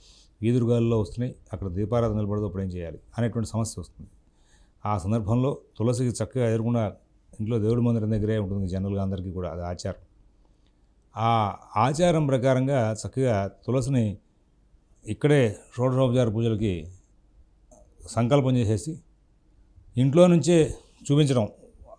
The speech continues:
ఆ, తులసి చెట్టు వర్షంలో ఉంటుంది, మనం ఏం చేయలేము ఇంక దానికి. అంతేగాని తులసిని కదిలించడం అనేటువంటి అంశం, కదిలేందుకు వీలుగా ఉన్నటువంటి మొక్కలు, కుండీలు, ఈ కుండీలు, మొక్కలు తీసుకురావడం అనేటువంటి ఈ ఆనవాయితీ ఎక్కడి నుంచి వచ్చిందంటే,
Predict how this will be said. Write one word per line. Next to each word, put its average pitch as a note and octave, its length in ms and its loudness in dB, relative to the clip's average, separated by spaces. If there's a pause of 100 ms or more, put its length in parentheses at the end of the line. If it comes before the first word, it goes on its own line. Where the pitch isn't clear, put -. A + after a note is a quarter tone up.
ఆ, A2+ 220 2
తులసి D3 320 0
చెట్టు E3+ 120 0
వర్షంలో D3+ 340 4
ఉంటుంది, C3 200 2
మనం B2 160 2
ఏం C#3+ 120 0
చేయలేము C3 220 4
ఇంక G#2 100 0
దానికి. F#2 320 -2 (880)
అంతేగాని E3 540 6
తులసిని D3 400 0
కదిలించడం C#3 500 0
అనేటువంటి B2+ 520 0
అంశం, A2+ 480 0 (840)
కదిలేందుకు F3 460 6
వీలుగా E3+ 300 8
ఉన్నటువంటి C#3+ 380 2
మొక్కలు, B2+ 520 2
కుండీలు, C3 340 0 (600)
ఈ B2+ 140 0
కుండీలు, D#3+ 540 4
మొక్కలు D#3 460 4
తీసుకురావడం D3 480 2
అనేటువంటి C#3 480 0
ఈ A#2+ 360 -2
ఆనవాయితీ C3 380 0
ఎక్కడి B2 200 0
నుంచి G#2 100 -2
వచ్చిందంటే, A#2 560 -2